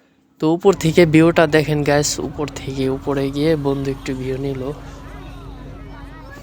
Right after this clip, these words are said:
তো গাইস ভিডিওটা যদি ভালো লেগে থাকে তো স-, অবশ্যই সবাই like, comment and share, সাবস্ক্রাইব করে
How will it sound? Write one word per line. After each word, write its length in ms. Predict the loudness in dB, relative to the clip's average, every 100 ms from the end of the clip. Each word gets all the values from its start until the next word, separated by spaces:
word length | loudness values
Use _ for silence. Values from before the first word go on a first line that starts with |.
| -20 -20 -16 -8
তো 80 | -6 2
গাইস 300 | 6 6 6 2 -2 -6 2
ভিডিওটা 400 | 4 8 6 6 4
যদি 200 | 6 6 6
ভালো 180 | 4 4 6
লেগে 200 | 4 4 4
থাকে 260 | 2 4 2 2 -6
তো 100 | -6 -6 -6
স-, 180 | 0 4 6
অবশ্যই 380 | 6 4 4 4
সবাই 220 | 6 6 6 6
like, 280 | 4 2 -2 _ 0
comment 380 | 2 2 0 -2 -4
and 140 | -6 -8 -8 -6
share, 460 | -2 0 0 -2 -6 -18 -20 -12
সাবস্ক্রাইব 400 | -4 -4 -4 -8 -6
করে 160 | -4